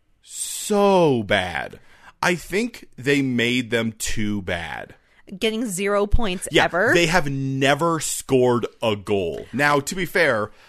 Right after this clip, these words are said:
Speaker 1: I think at this point, they probably could have only played, like, one or two games.
Speaker 2: So
Speaker 1: So
Speaker 2: in one or two games,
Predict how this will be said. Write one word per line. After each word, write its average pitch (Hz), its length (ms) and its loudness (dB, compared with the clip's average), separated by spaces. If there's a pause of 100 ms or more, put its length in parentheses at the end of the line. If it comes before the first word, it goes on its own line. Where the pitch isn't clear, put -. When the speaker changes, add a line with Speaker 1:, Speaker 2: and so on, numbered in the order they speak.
(200)
Speaker 1:
I 113 120 0
think 147 440 -6
at 107 200 -2
this 127 160 -2
point, 147 280 -4
they 110 100 -2
probably 123 280 -4
could 120 120 -4
have 101 60 -8
only 110 220 -4
played, 107 300 -4
like, 92 160 -4
one 90 260 -4
or 101 80 -2
two 101 300 -4
games. 98 480 -2
Speaker 2:
So - 200 2
Speaker 1:
So - 60 2
Speaker 2:
in 196 200 0
one 254 180 -2
or 330 80 -4
two 330 180 -4
games, 214 640 -6